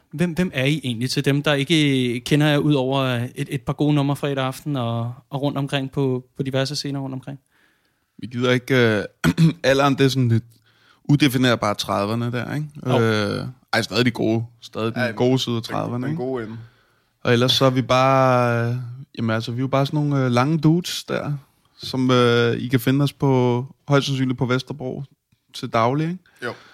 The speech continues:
Speaker 2: Her har vi været de sidste ti år, øh,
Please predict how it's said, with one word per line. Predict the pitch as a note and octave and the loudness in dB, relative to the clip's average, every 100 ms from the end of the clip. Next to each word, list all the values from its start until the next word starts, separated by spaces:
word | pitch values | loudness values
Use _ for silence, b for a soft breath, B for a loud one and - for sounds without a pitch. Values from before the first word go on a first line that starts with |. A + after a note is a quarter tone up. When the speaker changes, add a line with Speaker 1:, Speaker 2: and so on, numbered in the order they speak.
| b b b b b b b - | b b b b b b b 2
Speaker 2:
Her | |
har | C3+ | 4
vi | B2+ | 6
været | B2+ B2+ | 6 6
de | |
sidste | B2+ D#3 - | 4 2 2
ti | B2 - F3+ | 0 0 2
år, | F3 E3 - E3 | 2 2 2 2
øh, | D3 C#3 C#3 C3+ | 4 4 2 2